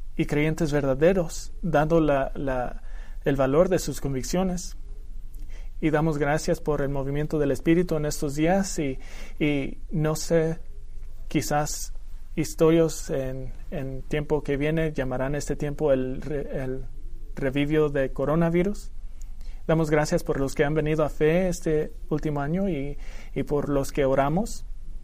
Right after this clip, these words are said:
Y sé que esto es pidiendo mucho, pero oro que, que cada nombre que pongan en la pared sea salvado, que cada hijo, cada bebé, cada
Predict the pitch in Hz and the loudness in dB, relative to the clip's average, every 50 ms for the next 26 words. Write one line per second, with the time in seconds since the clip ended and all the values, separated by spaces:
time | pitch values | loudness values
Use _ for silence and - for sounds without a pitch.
0 | - - - - - - - - 160 139 - - 185 196 196 - 208 196 196 196 | -8 -8 -8 -8 -6 -6 -4 -2 0 0 2 4 2 2 4 4 2 2 2 2
1 | - 202 185 160 151 156 160 156 - - - - - - - - 156 147 160 180 | 2 2 4 4 2 0 -4 -4 -6 -6 -6 -6 -6 -4 0 2 4 4 4 4
2 | 185 180 160 156 196 208 - - 190 156 - - 147 143 147 - - 160 151 165 | 4 2 2 2 0 0 0 0 -2 0 0 0 0 0 0 -2 0 2 4 4
3 | 175 180 175 - 160 139 135 135 - - - - - - - - - - - - | 4 2 0 0 0 -2 -2 -2 -4 -6 -6 -6 -6 -6 -6 -6 -6 -6 -4 0
4 | 156 139 135 135 135 - - - - - - - - - - - - - - - | 0 0 2 0 -2 -2 -4 -6 -8 -8 -8 -8 -8 -8 -8 -8 -8 -6 0 2
5 | 160 151 175 180 170 170 165 180 180 170 160 - 156 147 - 151 147 156 170 170 | 4 6 6 6 6 6 6 6 6 4 4 2 0 -2 0 -2 0 0 0 0
6 | 160 165 - - - - - - - - 147 135 135 127 - 135 135 139 139 147 | 0 -2 -4 -6 -8 -8 -8 -8 -6 -4 -4 -2 -2 -2 -2 0 0 2 2 0
7 | 147 - - - - - - - - - - - - - - - - - - - | -2 -2 -8 -8 -8 -6 -6 -6 -6 -6 -8 -8 -8 -8 -8 -8 -8 -8 -8 -8
8 | - - - - - - - - - - 160 147 143 - 156 143 139 139 139 143 | -8 -6 -6 -8 -8 -6 -6 -4 0 2 2 2 2 2 2 2 4 2 2 2
9 | 175 180 175 - 156 147 - 151 151 160 165 156 - - 156 160 156 - - 180 | 0 -2 0 0 0 2 4 4 4 6 6 4 4 2 0 0 0 2 2 2
10 | 190 196 - - - - - - - - - - - - - - - - - - | 2 0 -4 -6 -6 -6 -6 -6 -6 -6 -6 -6 -6 -6 -6 -6 -6 -6 -6 -6
11 | - - - 165 160 165 160 143 139 135 139 143 156 175 170 - - 156 147 143 | -2 2 2 4 4 4 2 0 0 0 2 2 2 2 0 0 0 0 2 4
12 | 156 147 143 143 - | 4 2 2 0 -2